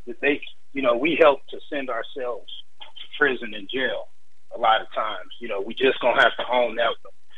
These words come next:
and be real with ourselves. That's, <clears throat> at first, I hated the Stop Snitching movement, but then I, <clears throat> I had to appreciate <clears throat> later what it really meant outside of just, you know, maybe some, some knuckleheads trying to get away without,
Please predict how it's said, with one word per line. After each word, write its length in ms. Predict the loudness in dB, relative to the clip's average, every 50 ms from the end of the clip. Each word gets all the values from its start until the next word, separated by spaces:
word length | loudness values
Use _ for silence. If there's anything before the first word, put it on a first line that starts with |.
| -10 -10 -10
and 80 | -8 -8
be 140 | -8 -6 2
real 240 | 4 4 6 6
with 120 | 4 4 2
ourselves. 500 | 2 2 0 -2 0 0 0 0 0 -2
That's, 200 | 0 0 0 0 -2 -6 -10
<clears throat> 160 | -8 0 2 4 4 4 2 0 -2
at 80 | 0 6 8
first, 240 | 8 8 8 8
I 120 | 6 6 6 6
hated 280 | 4 4 4 2 -2 -4
the 120 | -6 -8 -8 -4 2
Stop 240 | 6 6 6 6 2 -2 -4 -2
Snitching 340 | 0 0 0 -2 -6 -6 -6
movement, 420 | -4 -4 -4 -4 -4 -4 -6 -6 -6 -8 -8 -8 -6 -6 -6 -6 -6 -6
but 80 | 4 6
then 180 | 8 8 8 8
I, 160 | 8 6 4 4
<clears throat> 60 | 2 2
I 300 | 2 4 4 6 6 8
had 160 | 8 6 4 2
to 60 | -4
appreciate 680 | -6 -4 -4 -4 -4 -4 -6 -6 -6 -6 -6 -8 -8 -10 -10 -10 -10 -10 -10 -10 -10 -10 -10 -8 -6
<clears throat> 340 | -6 -6 -6 -8 0 4
later 340 | 6 6 6 6 4 2 0 -2 -6 -8 -10 -10 -8 -8 -8 -8 -8 -8 -8 -8 -8 -8 -8 -8 -6 2
what 160 | 4 4 4 4
it 100 | 2 2
really 300 | 4 6 6 6 4 0
meant 340 | -2 -2 0 2 0 0 -2 -4 -6 -6 -4 0
outside 560 | 2 2 2 2 0 0 2 2 2 2 0 -2
of 140 | -4 -6 -6
just, 200 | -6 -6 -6 -6 -8 -10 -6 -2
you 80 | 0 2
know, 140 | 2 2 0
maybe 260 | 0 -2 -2 -4 -6 -8
some, 140 | -8 -8 -10 -10 -10 -10 -10 -10 -10 -10 -6 4
some 100 | 8 10
knuckleheads 560 | 10 10 10 6 4 4 4 4 2 0 -2 -2
trying 200 | 0 0 0 0
to 60 | 0 -2
get 200 | 0 0 2 2
away 380 | 2 0 0 2 2 2 0 0
without, 300 | 0 0 0 0 0